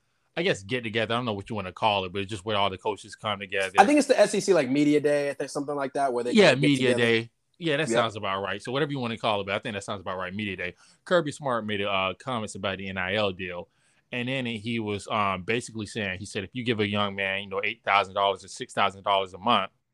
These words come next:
Speaker 1: you know, I don't know about them," but he's saying,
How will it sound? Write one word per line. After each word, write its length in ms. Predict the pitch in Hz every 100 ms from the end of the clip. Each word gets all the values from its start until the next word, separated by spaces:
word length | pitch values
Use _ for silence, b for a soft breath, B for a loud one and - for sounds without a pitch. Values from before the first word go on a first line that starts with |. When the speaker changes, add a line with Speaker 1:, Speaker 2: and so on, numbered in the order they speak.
| - b b
Speaker 1:
you 140 | 123
know, 320 | 117 98 95 - b b b b b b
I 160 | 143 151
don't 160 | 147 127
know 160 | 117
about 360 | 104 104 98 90
them," 300 | 147 160 117
but 140 | 107
he's 160 | 127 110
saying, 340 | - 127 104